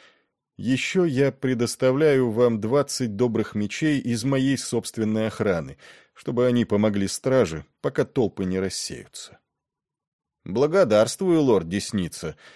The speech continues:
ответил Слинт, кланяясь. «Обещаю, что ваши люди попадут в хорошие руки». Когда начальник стражи вышел,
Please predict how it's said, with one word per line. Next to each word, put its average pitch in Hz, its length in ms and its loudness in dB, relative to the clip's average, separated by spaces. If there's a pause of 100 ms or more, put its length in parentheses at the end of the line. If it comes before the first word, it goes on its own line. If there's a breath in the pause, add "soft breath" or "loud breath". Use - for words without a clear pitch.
(140 loud breath)
ответил 92 520 -4
Слинт, 85 400 -8
кланяясь. - 680 -14 (560 soft breath)
«Обещаю, 127 760 2
что 120 260 2
ваши 131 380 4
люди 127 520 0
попадут 151 420 2
в - 20 -20
хорошие 107 560 2
руки». - 360 -10 (1500)
Когда 135 320 0
начальник 160 540 -2
стражи 123 440 -2
вышел, 139 460 -2